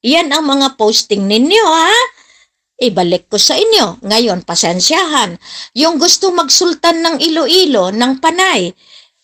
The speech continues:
buo po ang pamilya ko. Si Sultan Edgar Lopez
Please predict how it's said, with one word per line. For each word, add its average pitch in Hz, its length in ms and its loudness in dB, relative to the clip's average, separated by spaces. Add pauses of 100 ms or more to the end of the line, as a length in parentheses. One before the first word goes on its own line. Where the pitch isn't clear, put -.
(240)
buo 302 480 2
po 381 80 -2
ang 339 240 0
pamilya 294 560 0
ko. 302 320 -2 (960)
Si - 240 0
Sultan 403 480 2
Edgar 277 400 0
Lopez 269 640 0